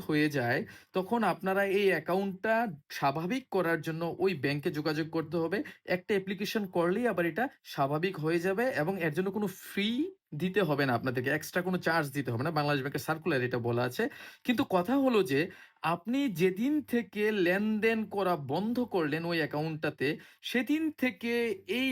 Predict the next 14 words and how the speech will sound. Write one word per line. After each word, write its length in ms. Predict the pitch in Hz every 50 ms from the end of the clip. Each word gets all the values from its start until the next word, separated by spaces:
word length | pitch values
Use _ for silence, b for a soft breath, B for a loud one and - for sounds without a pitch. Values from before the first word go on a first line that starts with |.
| 233 220
লেনদেন 380 | 220 226 220 196 233 233 220 196 185 180 175
না 100 | 185 202 208 190 -
করার 260 | 214 226 214 208 196 185 - -
টাইম 180 | 170 180 190 190 185 190
যদি 180 | 208 180 220 214 170 151 202
দশ 140 | 220 269 269 285 254 294
বছর 260 | 277 - - 208 190 156 139
হয়ে 180 | 139 139 135 127 127
যায়, 160 | 117 117 - B B B B B -
মানে 140 | 202 208 190 151 170 180
দশ 140 | 214 220 190 180 156 170
বছর 240 | 170 170 - 247 196 175
হয়ে 180 | 202 208 214 196
গেল 120 | 214 214